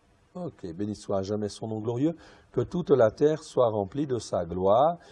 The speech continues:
Donc on verra bien effectivement en fait la gloire de Dieu se répandre au travers de Christ Yeshua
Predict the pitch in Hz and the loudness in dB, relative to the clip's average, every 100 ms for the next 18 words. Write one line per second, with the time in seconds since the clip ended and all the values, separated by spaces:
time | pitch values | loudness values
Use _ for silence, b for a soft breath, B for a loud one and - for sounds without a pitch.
0 | B B 110 98 104 101 95 95 107 143 | B B -10 -8 -6 -4 -4 -4 -2 0
1 | 131 - 98 - 95 107 110 110 104 92 | -2 -4 -14 -12 -10 -8 -8 -8 -6 -6
2 | 87 98 127 117 98 92 98 131 160 B | -4 2 2 2 -4 -2 0 0 -2 B
3 | B - - - 151 120 113 - 117 139 | B -18 -10 4 6 8 4 -2 -2 -2
4 | 107 - 104 117 95 - - 151 - - | -4 -4 -2 -2 -4 -6 -6 -6 -6 -10
5 | 120 104 - 92 | -12 -10 -4 -2